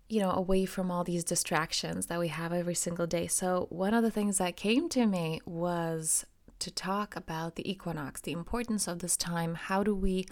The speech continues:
work with these energies, especially those of us in the Northern Hemisphere, because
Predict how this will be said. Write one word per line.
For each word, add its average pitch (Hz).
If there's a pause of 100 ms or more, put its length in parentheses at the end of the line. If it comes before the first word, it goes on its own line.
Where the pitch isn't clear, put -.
(320)
work 196
with 226
these 185
energies, 170
especially -
those 180
of 175
us 170
in 180
the 175
Northern 170
Hemisphere, 165
because 170